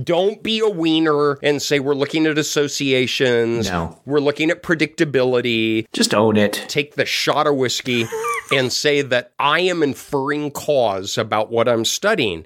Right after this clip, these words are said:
Speaker 1: Think about what Greg talked about in terms of that time lag. So when I came up through the system, there was a lot of interest in the relation between negative affect and substance use.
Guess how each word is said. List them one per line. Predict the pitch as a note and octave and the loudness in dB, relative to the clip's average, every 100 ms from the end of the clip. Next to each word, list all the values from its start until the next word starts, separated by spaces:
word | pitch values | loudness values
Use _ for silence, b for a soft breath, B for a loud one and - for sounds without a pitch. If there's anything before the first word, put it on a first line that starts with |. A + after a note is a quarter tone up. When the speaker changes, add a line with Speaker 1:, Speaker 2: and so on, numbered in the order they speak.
| _ | _
Speaker 1:
Think | - G#3+ C#4 | -4 -2 -2
about | F4+ D4 F#3 | 0 0 2
what | G#3+ | -2
Greg | - D#3 D3+ | 0 -2 -2
talked | - G#3 - F#3+ | -4 -4 -2 -2
about | C3 A2+ | 0 2
in | A2+ | 2
terms | - D3 C3 C#3 | 2 0 0 0
of | |
that | B2+ - | -2 -4
time | - C#3 C3+ A2 | -4 -2 0 0
lag. | E2+ B1 - - _ - | -2 -6 -14 -20 _ -8
So | - | -2
when | C#3 B2 | 0 2
I | C#3+ G3+ | 2 0
came | G#3+ C4 A3+ | 0 -2 0
up | - - | -2 -4
through | F#3 | -8
the | D#3+ | -6
system, | D#3 - F4 - - F2+ F#2 C#3 G3 | -4 0 0 0 0 0 0 -4 -2
there | E3 | 0
was | D3 | 2
a | D3 | 0
lot | B2+ C3+ F#3 | 2 2 2
of | G#3 | 2
interest | D3 C3+ - C3 - - - | 0 -2 0 -2 0 -6 -2
in | C3+ B2 B2 | 0 2 0
the | B2 | 0
relation | A#2+ A2+ A2+ - C3 A#2 | 0 2 2 0 0 0
between | G#2+ A2 B2 G#2+ | -2 -4 -2 0
negative | A2+ D#3+ F3 C#3 | 0 0 -2 0
affect | A2+ A2 - G#2+ - A2 | -2 -2 -2 -4 -2 -2
and | G#2 | -2
substance | - A2 F#2+ - F#2 E2 - | -2 -4 -2 -4 -4 -6 -8
use. | - - | -10 -14